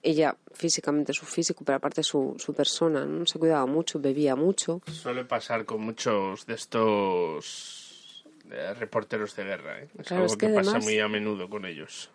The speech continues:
Speaker 1: Bueno, supongo que tiene sentido, porque tenían que enfrentarse a unas cosas tan bestias que tienes que salir por algún lado.
Speaker 2: Claro, claro.
Speaker 1: No sé, el caso es que, bueno, la película, pues, lo retrata bastante bien,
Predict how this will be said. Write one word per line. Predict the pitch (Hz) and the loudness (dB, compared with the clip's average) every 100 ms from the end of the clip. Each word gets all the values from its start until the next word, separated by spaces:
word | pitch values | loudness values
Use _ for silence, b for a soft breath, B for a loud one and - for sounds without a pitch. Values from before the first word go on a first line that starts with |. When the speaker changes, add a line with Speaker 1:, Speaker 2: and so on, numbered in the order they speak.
| - | -2
Speaker 1:
Bueno, | 233 196 | 0 0
supongo | 160 156 196 | 0 4 4
que | 220 | 6
tiene | 214 196 175 | 6 4 4
sentido, | 147 135 202 262 | 0 0 0 0
porque | - - 135 | -2 -2 -2
tenían | 127 147 160 | 0 2 4
que | 170 | 2
enfrentarse | 175 175 175 185 | 2 2 2 4
a | |
unas | 175 170 | 2 2
cosas | 180 170 160 | 0 0 0
tan | 139 143 | 0 2
bestias | 151 175 - 165 214 - _ _ _ _ _ | 4 2 2 -2 -2 -6 _ _ _ _ _
que | 135 | 0
tienes | 143 135 | 2 2
que | - | 2
salir | 180 147 123 | 2 2 0
por | 117 | -4
algún | - 80 64 | -4 -6 -6
lado. | 95 - B B B B | -6 -10 B B B B
Speaker 2:
Claro, | - 156 127 127 | 2 4 6 4
claro. | - 113 110 104 B B B B - _ _ B B B B B B - - 302 - - - | 0 -4 -4 -6 B B B B -20 _ _ B B B B B B 2 4 4 4 2 6
Speaker 1:
No | 190 190 | 8 8
sé, | 202 143 - | 6 4 4
el | 165 | 4
caso | 175 196 | 4 4
es | 190 | 2
que, | - 160 151 | 6 6 8
bueno, | 151 139 | 6 6
la | 135 | 4
película, | - 151 151 170 | 4 2 4 4
pues, | 165 160 | 4 4
lo | 156 | 4
retrata | 147 147 165 170 | 6 4 4 4
bastante | 170 160 160 151 160 180 | 4 0 -4 0 4 6
bien, | 208 208 214 | 8 6 2